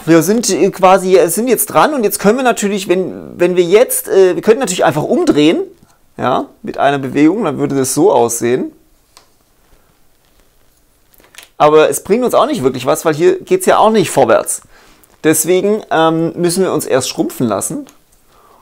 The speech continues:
Und wir könnten dann sozusagen mit einer Bewegung uns hier schrumpfen lassen.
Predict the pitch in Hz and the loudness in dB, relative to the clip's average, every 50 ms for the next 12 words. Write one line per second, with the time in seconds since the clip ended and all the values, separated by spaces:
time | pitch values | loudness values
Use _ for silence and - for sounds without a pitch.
0 | _ _ - - - 151 151 147 127 - - 123 - 156 151 139 - 156 151 143 | _ _ -20 -12 -4 -4 -4 -4 -4 -6 -10 -6 0 0 0 0 0 -4 -4 -4
1 | 135 139 135 - 147 135 123 120 123 113 - - _ _ _ - 120 127 135 147 | -4 -6 -6 -4 -4 -4 -2 -2 -4 -6 -6 -8 _ _ _ -2 -2 0 0 -2
2 | 151 147 139 143 127 131 135 135 127 127 123 120 120 113 - _ _ _ _ _ | -4 -2 -2 -2 -2 -2 -4 -2 0 0 0 0 -2 -8 -12 _ _ _ _ _
3 | _ _ _ _ _ _ _ _ _ _ _ - - _ _ - - 233 - - | _ _ _ _ _ _ _ _ _ _ _ -20 -20 _ _ -4 -4 -4 -4 -4
4 | - 320 349 339 - 392 392 392 - - 302 302 311 254 - 403 | 0 0 0 0 0 -4 -4 -4 -4 -6 -4 -4 -4 -4 -6 -8